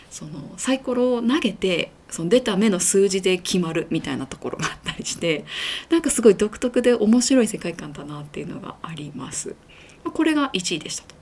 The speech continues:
ただ私自身このバルダーズゲートも元になったダンジョンアンドドラゴンズも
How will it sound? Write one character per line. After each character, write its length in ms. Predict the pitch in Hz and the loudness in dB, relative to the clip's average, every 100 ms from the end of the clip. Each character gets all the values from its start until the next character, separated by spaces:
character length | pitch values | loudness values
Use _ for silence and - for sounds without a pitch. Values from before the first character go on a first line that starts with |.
| - - | -12 -4
た 100 | 339 | 0
だ 120 | 220 | 2
私 360 | 240 294 302 | 2 0 -2
自 40 | 311 | -4
身 240 | - 202 | -2 -4
こ 120 | 180 | -2
の 140 | 175 165 | -4 -4
バ 160 | 185 | -4
ル 100 | 196 | -4
ダ 140 | 214 220 | -2 -2
ー 40 | |
ズ 120 | 220 | -2
ゲ 120 | 208 214 | -2 -2
ー 40 | |
ト 120 | 208 | -4
も 340 | 156 160 156 - | -8 -6 -6 -6
元 240 | 160 165 | -6 -4
に 120 | 196 202 | -2 -2
な 80 | |
っ 60 | 208 | -6
た 100 | 190 | -10
ダ 160 | 165 180 | -6 -4
ン 60 | |
ジ 80 | 180 | -4
ョ 40 | 185 | -6
ン 20 | |
ア 20 | |
ン 40 | |
ド 80 | 180 | -6
ド 100 | 180 | -4
ラ 100 | 170 | -6
ゴ 100 | 156 | -6
ン 80 | - | -10
ズ 120 | - 156 | -8 -6
も 240 | 156 | -4